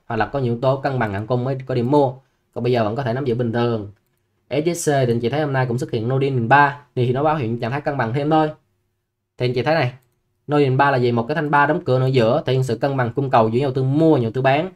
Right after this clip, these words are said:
và cái thanh, cái, ờ, vol ở mức, ờ, trung bình. Thì em ví dụ cụ thể, ví dụ ở đây anh chị thấy này, đây nó đang bắt đầu test cung này, đó, bắt đầu xuất hiện node in ba thì anh chị thấy giai đoạn phía sau này,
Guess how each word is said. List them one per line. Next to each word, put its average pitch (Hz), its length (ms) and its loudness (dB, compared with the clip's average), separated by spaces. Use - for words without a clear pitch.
và 117 140 0
cái 123 340 0
thanh, 147 260 -6
cái, 156 240 0
ờ, 139 220 2
vol 143 240 2
ở 113 80 -4
mức, 147 180 -2
ờ, - 240 -8
trung 147 140 0
bình. 123 220 4
Thì 123 80 2
em 131 80 4
ví 165 80 4
dụ 117 140 4
cụ 110 200 0
thể, 107 160 2
ví 151 80 2
dụ 123 100 4
ở 131 60 4
đây 147 100 4
anh 123 60 2
chị 113 80 0
thấy 147 100 0
này, 127 140 0
đây 123 200 4
nó 135 80 0
đang 139 200 2
bắt 147 100 -2
đầu 120 140 4
test - 200 -6
cung 139 160 4
này, 120 140 0
đó, 123 340 2
bắt 143 120 0
đầu 135 120 4
xuất 151 140 -4
hiện 113 140 0
node 135 140 2
in 120 120 2
ba 127 180 6
thì 117 100 0
anh 113 40 -2
chị 117 80 -2
thấy 139 220 2
giai 120 60 2
đoạn 104 100 0
phía 127 80 -4
sau 135 220 2
này, 110 120 0